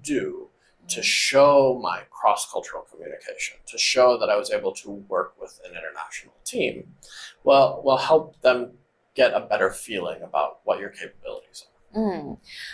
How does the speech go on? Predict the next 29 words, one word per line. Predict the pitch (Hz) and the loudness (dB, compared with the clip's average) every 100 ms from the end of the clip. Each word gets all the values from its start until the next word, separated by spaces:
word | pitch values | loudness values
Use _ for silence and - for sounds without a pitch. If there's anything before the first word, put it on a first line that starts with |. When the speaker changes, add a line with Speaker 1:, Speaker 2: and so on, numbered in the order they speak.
| - - - | -18 -2 0
Speaker 2:
That's | 214 | 2
a | 233 | 2
really | 208 175 | 4 2
good | 170 147 | 0 -8
point， | - 123 92 | -6 -4 -2
那 | |
是 | 185 220 | -4 -6
很 | 190 | -6
好 | 190 170 | -2 -2
的 | 123 | -2
重 | - 170 147 | -2 -4 -2
点。 | 139 | 0
因 | 135 | 2
为 | 202 | 2
刚 | 202 196 190 | 2 0 0
刚， | 185 180 175 | 2 2 2
呃， | - 156 | -2 -4
我 | 147 | -4
常 | 156 202 | -4 0
常 | 247 | 4
有 | 320 | 6
很 | 208 156 | 4 4
多 | 190 | 4
真 | 185 202 | 4 2
的 | 190 | 2
是 | - 180 165 | 2 4 4
刚 | 160 180 | 4 -2
开 | 185 - 165 | -2 0 0
始 | 160 - | 0 -4